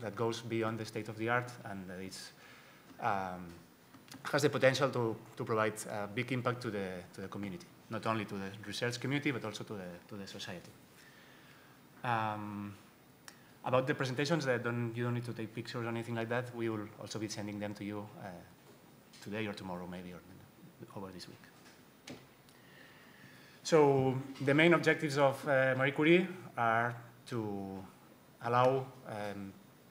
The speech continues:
researchers of, at, at any stage of their career to res-, to, uh, acquire complementary skills to their, to their research, and also to, uh, have a mobility in three different ways.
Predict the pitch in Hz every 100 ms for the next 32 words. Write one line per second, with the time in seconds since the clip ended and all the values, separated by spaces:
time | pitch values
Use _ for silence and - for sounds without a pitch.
0 | - - 120 120 143 160 123 117 - 120
1 | 147 139 135 117 - 143 156 147 160 143
2 | 143 147 147 139 143 160 175 - - -
3 | - - - - - 160 151 139 135 131
4 | 127 - - - 123 135 - - 123 110
5 | 113 113 120 110 107 110 147 139 139 139
6 | 135 - - 123 - - 127 127 143 147
7 | 143 - 156 156 - 120 113 110 107 107
8 | - - 113 117 117 156 160 - - -
9 | - - - - - - 143 139 147 147
10 | 147 147 - 117 104 107 104 120 120 120
11 | 117 123 143 151 151 131 117 117 127 127
12 | 131 135 - 127 123 120 110 95 87